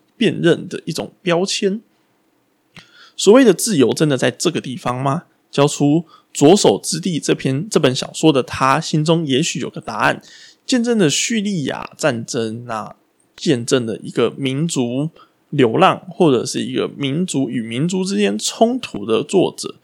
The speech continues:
那我觉得我们可以更拭目以待他以后能不能用更多的作品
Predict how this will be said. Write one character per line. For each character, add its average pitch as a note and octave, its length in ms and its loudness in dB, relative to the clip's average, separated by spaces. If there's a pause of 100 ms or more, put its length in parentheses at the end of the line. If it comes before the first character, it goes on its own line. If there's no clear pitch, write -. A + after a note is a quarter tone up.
(300)
那 A#2 180 0
我 A2 180 -4
觉 D3+ 100 0
得 F3 100 6
我 D3+ 40 2
们 A2 100 -4
可 C#3+ 140 -6
以 C#3 40 -2
更 G3+ 140 2
拭 A3+ 360 -2
目 G3 320 0 (560)
以 B2 100 -6
待 D#3 340 4
他 - 200 0
以 - 180 -4
后 E3 220 6
能 C3 180 0
不 C#3+ 80 -2
能 C#3 100 -2
用 C3+ 200 -6
更 F#3+ 260 0
多 E3+ 160 4
的 D#3+ 140 -2
作 - 280 2
品 - 200 -10